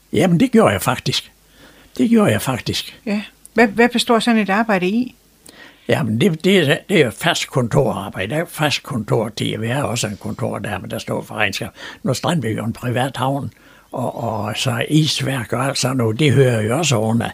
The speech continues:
Speaker 1: Øh, det, det hører det i hvert fald under regnskab. Alt det der regnskab der, det har jeg sådan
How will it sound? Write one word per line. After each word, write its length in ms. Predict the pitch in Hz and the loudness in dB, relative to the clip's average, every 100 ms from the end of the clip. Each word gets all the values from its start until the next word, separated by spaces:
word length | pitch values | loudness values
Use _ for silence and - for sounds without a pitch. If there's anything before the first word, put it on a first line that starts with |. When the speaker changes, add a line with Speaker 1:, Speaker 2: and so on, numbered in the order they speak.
| - _ _ - - - - | -10 _ _ -20 -20 -20 -8
Speaker 1:
Øh, 520 | 92 - 113 123 104 | -6 -4 -6 -8 -2
det, 240 | 147 110 143 | 0 2 2
det 140 | 139 | 2
hører 180 | 135 104 | 4 2
det 100 | 117 | 2
i 40 | |
hvert 160 | 123 113 | 0 0
fald 200 | 127 120 | -2 -2
under 460 | 107 127 113 - 104 | -2 -2 -4 -6 -4
regnskab. 440 | 160 113 - 123 104 | -2 -2 -2 -2 0
Alt 240 | 147 139 | 0 -2
det 100 | 120 | -2
der 120 | 131 | -2
regnskab 480 | 120 127 107 107 104 | 0 -2 -2 -6 -4
der, 120 | 120 | -4
det 200 | 101 170 | 0 0
har 140 | 127 110 | 0 -2
jeg 100 | 101 | -4
sådan 240 | 131 | -4